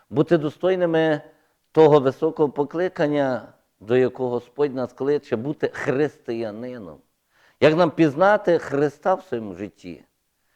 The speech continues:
У час Великого посту кожна неділя, п'ята, є присвячена великій святій Матері Марії Єгиптянці,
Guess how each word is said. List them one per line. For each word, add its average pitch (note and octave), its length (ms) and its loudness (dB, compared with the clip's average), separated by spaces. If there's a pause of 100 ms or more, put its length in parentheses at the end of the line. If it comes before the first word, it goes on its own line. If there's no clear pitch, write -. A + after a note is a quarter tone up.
(400)
У C#3 100 0
час G3 260 2
Великого D#3 400 0
посту F#3+ 440 -2
кожна D3 480 -2
неділя, C3 640 0
п'ята, C#3+ 760 0 (340)
є C3 200 2
присвячена D#3+ 960 0 (140)
великій E3+ 800 2 (440)
святій A#2+ 880 -2 (600)
Матері C3 840 0 (460)
Марії D#3+ 720 2
Єгиптянці, A2 1200 -4